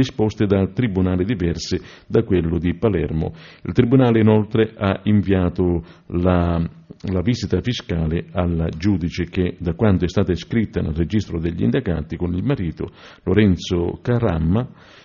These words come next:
e l'amministratore giudiziario Gaetano Cappellano Seminara, metà settembre è in malattia. Regione, annullati sette concorsi, taglio di forbici per cinquecento posti.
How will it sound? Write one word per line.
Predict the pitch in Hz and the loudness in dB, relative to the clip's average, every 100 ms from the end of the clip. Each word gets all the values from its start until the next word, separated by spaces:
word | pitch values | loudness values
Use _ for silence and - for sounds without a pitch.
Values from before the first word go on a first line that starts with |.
| - | -6
e | 95 | 0
l'amministratore | 90 87 87 95 104 113 87 | 2 2 0 0 2 2 2
giudiziario | 85 113 87 - 107 82 82 | 0 0 0 0 2 2 -2
Gaetano | 87 90 110 95 85 | -2 0 2 0 0
Cappellano | 92 - 117 92 82 82 | -2 -2 0 0 0 0
Seminara, | 127 143 117 85 80 76 - _ | 0 0 2 0 -2 -6 -14 _
metà | - 92 101 95 92 90 - | -2 2 2 2 0 0 -2
settembre | 92 - 135 101 80 78 - - | -4 -4 -2 0 0 0 -2 -4
è | - 113 - | -2 -2 0
in | 104 101 | 0 2
malattia. | 101 98 92 - 78 69 71 71 _ _ _ _ _ _ _ _ _ _ _ - - _ | 2 0 -2 -6 -8 -8 -8 -12 _ _ _ _ _ _ _ _ _ _ _ -20 -20 _
Regione, | 117 156 120 131 123 120 123 - - - | 0 2 2 4 4 4 2 -2 -18 -2
annullati | 120 147 165 135 123 120 117 | 2 4 4 6 4 4 2
sette | 120 110 113 104 | 2 2 0 2
concorsi, | 107 98 101 101 95 - 107 98 - | 2 2 4 2 2 -2 0 0 2
taglio | 113 110 101 101 | 2 2 2 2
di | 101 | 2
forbici | 95 147 113 85 85 92 | 2 4 4 2 0 0
per | 90 87 | 0 0
cinquecento | - 113 92 101 87 90 | 0 0 0 0 0 -2
posti. | 90 80 - 90 | -2 -4 -4 -4